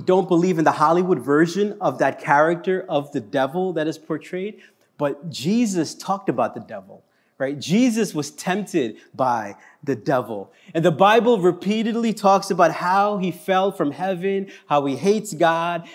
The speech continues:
and right now he is warring against Jesus' church, us, his people.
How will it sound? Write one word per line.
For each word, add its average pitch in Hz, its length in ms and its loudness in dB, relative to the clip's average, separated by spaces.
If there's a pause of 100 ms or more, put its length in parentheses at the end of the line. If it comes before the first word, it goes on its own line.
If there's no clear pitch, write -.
and 135 180 -4
right 185 240 4
now 170 400 -2
he 160 160 0
is 120 140 -2
warring 185 500 2
against 139 460 -4
Jesus' 180 640 -4
church, - 720 -6 (400)
us, - 560 0 (320)
his 180 320 0
people. 202 640 -2